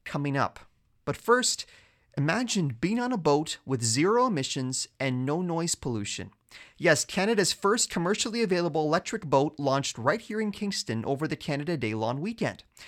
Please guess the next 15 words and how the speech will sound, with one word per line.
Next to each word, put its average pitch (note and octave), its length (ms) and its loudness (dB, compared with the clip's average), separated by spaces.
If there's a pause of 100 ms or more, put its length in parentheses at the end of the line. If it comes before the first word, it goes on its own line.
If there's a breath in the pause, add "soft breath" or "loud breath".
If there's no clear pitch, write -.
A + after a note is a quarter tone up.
(520 loud breath)
And A#3 240 4
the F#3+ 60 4
first G#3+ 360 2
marine E3+ 400 2
electric E3+ 540 0
charger F3 380 0
in F3 200 -2
the C#3 60 2
country C3 640 -4 (100)
was C3 180 0
installed C#3 680 2
at C3 180 0
Confederation A#2+ 680 -2
Basin A2+ 400 -4
Marina. A#2 480 0